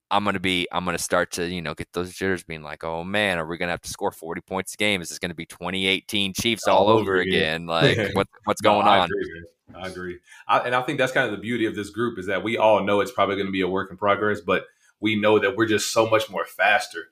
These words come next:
Speaker 2: so much more physical as a group that we can afford to make some of those mistakes because, like you said in the past, we're gonna make those mistakes going full speed. We're gonna fly to the ball.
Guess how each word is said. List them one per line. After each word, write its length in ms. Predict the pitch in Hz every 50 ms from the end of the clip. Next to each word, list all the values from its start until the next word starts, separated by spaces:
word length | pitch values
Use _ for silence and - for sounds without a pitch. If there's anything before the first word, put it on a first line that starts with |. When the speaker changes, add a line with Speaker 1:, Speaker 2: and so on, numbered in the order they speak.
| _ _ _
Speaker 2:
so 160 | - 101 110
much 180 | 107 104 -
more 100 | - 90
physical 400 | - - 113 107 98 95 101 98
as 80 | 90 87
a 60 | 90
group 300 | - 104 110 104 - -
that 160 | 95 87 82 - - - - _ -
we 80 | 110 -
can 120 | 131 110
afford 340 | 98 - - 120 120 113 98
to 60 | 98
make 180 | 98 107 107 104
some 140 | - 98
of 60 | 98 95
those 160 | 92 90 -
mistakes 380 | 87 90 - - 98 95 95 -
because, 220 | - - 104 95
like 200 | 95 90 92 -
you 80 | 101 101
said 160 | - 107 92
in 60 | 90
the 60 | -
past, 380 | - 107 107 107 98 92 - - _ _ _ _ -
we're 100 | 120 117
gonna 140 | 110 101 107
make 180 | 117 117 117
those 160 | 113 107 98 98
mistakes 320 | 98 92 - 110 98 92 -
going 240 | 104 98 90 -
full 180 | - - 98 95
speed. 380 | 92 - - 110 92 85 80 90
We're 80 | 95 92
gonna 120 | 85 -
fly 280 | - - 123 117 110 101
to 80 | -
the 80 | 98 92
ball. 380 | 92 98 95 90 87 85 -